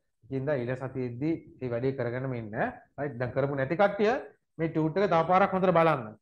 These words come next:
හරිද? අ, ඕකේ? හරි නේද එහෙනම්?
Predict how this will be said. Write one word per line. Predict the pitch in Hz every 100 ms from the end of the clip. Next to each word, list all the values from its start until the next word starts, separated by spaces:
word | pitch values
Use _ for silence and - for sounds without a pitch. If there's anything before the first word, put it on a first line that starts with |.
| _ _ _ -
හරිද? | 214 131 90 _ _ _ _ _ _ _ _ _
අ, | 110 107 104 98 90 _ _ _ _ _ _ _ -
ඕකේ? | 127 254 285 - - - - _ _ _ - _ _ _ _ _ _ _ _ _ _ _ _ _ _ _ _ _ _ _ _ _
හරි | 202
නේද | 254 320
එහෙනම්? | 226 151